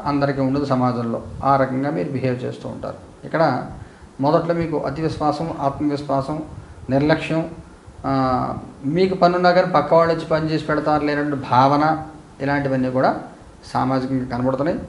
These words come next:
నిర్లక్ష్యం వదిలి నలుగురిలో కలిసే ప్రయత్నం చేయండి. బంగారం పళ్ళని కానీ గోడ జరిగి లేకుండా పళ్ళెం గాలిలో నుంచోదు, బంగారం పళ్ళెమైనా కానీ. ఈ విషయం మీరు గమ-, గమనించాలి, గుర్తించాలి.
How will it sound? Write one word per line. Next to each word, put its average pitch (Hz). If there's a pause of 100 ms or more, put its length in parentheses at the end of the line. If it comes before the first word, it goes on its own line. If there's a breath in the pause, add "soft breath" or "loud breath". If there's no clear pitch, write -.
(100)
నిర్లక్ష్యం 175
వదిలి 139
నలుగురిలో 131
కలిసే 131
ప్రయత్నం 127
చేయండి. 120 (520 loud breath)
బంగారం 151
పళ్ళని 147
కానీ 156
గోడ 143
జరిగి 147
లేకుండా 147
పళ్ళెం 139
గాలిలో 131
నుంచోదు, 135
బంగారం 123
పళ్ళెమైనా 120
కానీ. 113 (500 loud breath)
ఈ 170
విషయం 175
మీరు 175
గమ-, 131
గమనించాలి, 135
గుర్తించాలి. 139